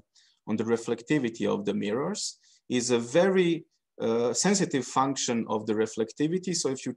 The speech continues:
change the reflectivity, for example, in the last number nine, uh, instead of having a finesse of two hundred fifty thousand,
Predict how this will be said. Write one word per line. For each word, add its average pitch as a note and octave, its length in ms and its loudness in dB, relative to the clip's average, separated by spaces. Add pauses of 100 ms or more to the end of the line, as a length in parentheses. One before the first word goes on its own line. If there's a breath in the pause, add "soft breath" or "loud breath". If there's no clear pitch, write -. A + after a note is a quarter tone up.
change D#3 560 2
the A2 340 2 (380 soft breath)
reflectivity, C3 800 -2
for A#2+ 200 -2
example, B2+ 560 -2
in A#2+ 260 -2
the A#2+ 120 4
last C3 500 2
number A2 400 0
nine, F3 500 -2 (580 soft breath)
uh, A2+ 300 0
instead C3+ 400 0
of E3+ 100 2
having D#3+ 380 2
a C3 60 0
finesse D3 420 -2
of B2 160 -4
two D#3 120 0
hundred C#3 360 -2
fifty B2+ 320 -6
thousand, E3+ 680 0